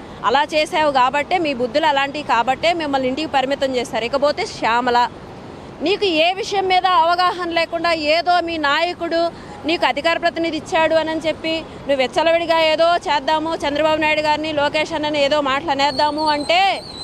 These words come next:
ఇక్కడ చూస్తూ ఊరుకోరమ్మా. తెలుగుదేశం పార్టీ అనేది ప్రజలు, ఆ, సమాజమే దేవాలయం,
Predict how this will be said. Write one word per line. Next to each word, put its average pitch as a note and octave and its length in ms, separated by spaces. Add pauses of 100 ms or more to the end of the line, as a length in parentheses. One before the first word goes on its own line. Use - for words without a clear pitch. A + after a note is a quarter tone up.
(160)
ఇక్కడ C4+ 220 (100)
చూస్తూ E4 280
ఊరుకోరమ్మా. C#4+ 640
తెలుగుదేశం D4+ 640
పార్టీ C#4+ 400
అనేది C#4 320
ప్రజలు, D4 560 (540)
ఆ, B3 440
సమాజమే D#4+ 520
దేవాలయం, D4 720